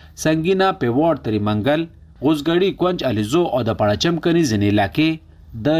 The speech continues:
جګړې تر اثر لاندې دي. له یاد سیمو او سره داسې نورو علاقو مقامي خلکو د خوندي علاقو په لور کډې ویستل پیل کړي دي. په سیمه کې جګړه تر پیلېدلو پس د تګ راتګ لارې، بازارونه او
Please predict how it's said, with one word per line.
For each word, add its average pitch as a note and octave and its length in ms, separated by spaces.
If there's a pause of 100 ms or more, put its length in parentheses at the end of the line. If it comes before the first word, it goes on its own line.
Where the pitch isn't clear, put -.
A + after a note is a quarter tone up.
(100)
جګړې D#3+ 380
تر E3 180
اثر D3+ 260
لاندې G2+ 300
دي. A#2 340
له C#3+ 140
یاد F#3 260
سیمو G3 260 (120)
او A#2+ 180
سره G#2+ 240
داسې G#2 300
نورو E3+ 260
علاقو D#3 400 (540)
مقامي F3 380 (120)
خلکو F#3+ 400 (100)
د A#2+ 220
خوندي A#2+ 400
علاقو G#2+ 400
په D3+ 100
لور D#3 160 (440)
کډې D3+ 240
ویستل D#3 340
پیل D#3+ 180
کړي C3 220
دي. A2 100 (220)
په E3+ 260
سیمه G3 300
کې G3 240
جګړه F3 420
تر C3 160
پیلېدلو B2 480
پس E3 320
د A2+ 100 (140)
تګ D3 200
راتګ G2 360
لارې، D#3+ 240 (520)
بازارونه F3+ 500 (160)
او - 20